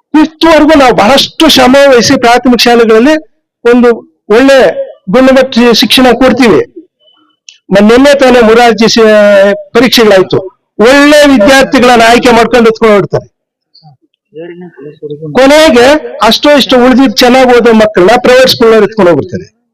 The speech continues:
ಕೊನೆಗೆ ನಮ್ ಸಿಗೋದು ಯಾವ ಗೊತ್ತಾ? ನಮ್ ಜಗದೀಶ್ ಅವ್ರು ಹೇಳ್ತಾ ಇದ್ರು, ಒಂಬತ್ತು, ಒಂದರಿಂದ ಒಂಬತ್ತನೇ ಕ್ಲಾಸ್ ವರ್ಗೂ ಮಾಡಿದ ಕೆಲಸ ಎಲ್ಲ ಹತ್ತನೇ ಕ್ಲಾಸ್ ಅಲ್ಲಿ ನಾವು ಮಾಡ್ಬೇಕು ಅಂತ. ನಿಜಾನೇ, ನಮ್ ಕೊನೆಗೆ ಸಿಗೋದು ಯಾವ ಅಲ್ವಾ?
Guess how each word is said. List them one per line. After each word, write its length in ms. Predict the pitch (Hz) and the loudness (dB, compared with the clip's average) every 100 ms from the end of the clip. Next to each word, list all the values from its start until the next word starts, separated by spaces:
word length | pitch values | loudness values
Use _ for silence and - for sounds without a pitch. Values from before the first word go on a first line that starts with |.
| _ | _
ಕೊನೆಗೆ 520 | - 233 254 269 240 | -2 0 2 2 2
ನಮ್ 100 | 233 | 0
ಸಿಗೋದು 380 | 214 202 247 214 | 0 0 0 2
ಯಾವ 100 | 214 | 2
ಗೊತ್ತಾ? 600 | 208 196 214 240 120 - - - _ _ 160 143 _ _ _ 202 | 0 -2 0 -2 -2 -10 -20 -20 _ _ _ _ _ _ _ -2
ನಮ್ 180 | 214 202 | 0 0
ಜಗದೀಶ್ 400 | 214 226 233 233 | 0 0 0 2
ಅವ್ರು 160 | 220 | 2
ಹೇಳ್ತಾ 220 | 220 - | 0 0
ಇದ್ರು, 180 | 208 190 | -2 0
ಒಂಬತ್ತು, 640 | 196 220 240 247 - - 226 | 0 2 0 0 -4 -2 0
ಒಂದರಿಂದ 380 | 247 240 240 | 2 2 2
ಒಂಬತ್ತನೇ 560 | 240 240 233 247 240 247 | 2 2 2 -2 0 -2
ಕ್ಲಾಸ್ 320 | 240 233 220 | 0 -2 0
ವರ್ಗೂ 340 | 226 208 240 202 - _ _ 202 | -2 2 2 0 -2 _ _ -2
ಮಾಡಿದ 340 | 226 233 233 190 | 0 0 -2 -2
ಕೆಲಸ 240 | 247 240 | 0 2
ಎಲ್ಲ 280 | 262 254 254 | 2 2 2
ಹತ್ತನೇ 260 | 247 262 247 | 0 0 0
ಕ್ಲಾಸ್ 220 | 254 247 | 0 0
ಅಲ್ಲಿ 100 | 240 | 0
ನಾವು 120 | 226 | 2
ಮಾಡ್ಬೇಕು 400 | 220 214 208 208 | 0 0 -2 0
ಅಂತ. 180 | 185 - - - _ - | 0 -2 -4 -6 _ -2
ನಿಜಾನೇ, 380 | 190 240 226 185 120 - _ _ | 0 2 2 0 -2 -10 _ _
ನಮ್ 260 | 202 220 220 | -2 0 0
ಕೊನೆಗೆ 440 | 226 233 277 - | 0 2 2 0
ಸಿಗೋದು 300 | 262 247 240 | 0 0 2
ಯಾವ 160 | 233 254 302 330 277 320 - _ _ _ _ _ 139 147 143 147 _ _ _ _ _ _ _ | 2 2 2 0 -4 -8 -10 _ _ _ _ _ -20 -20 _ -20 _ _ _ _ _ _ _
ಅಲ್ವಾ? 400 | 156 190 208 127 | -2 0 0 -2